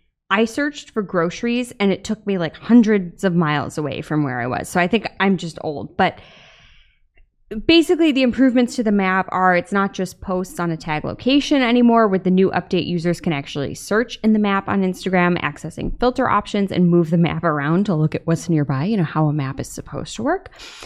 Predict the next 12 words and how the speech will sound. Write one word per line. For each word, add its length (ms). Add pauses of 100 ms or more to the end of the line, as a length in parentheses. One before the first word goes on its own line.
(280)
The 160
article 380
says 300
that, 500
um, 400
it 160
comes 320
as 180
Google's 440
senior 280
vice 240
president 560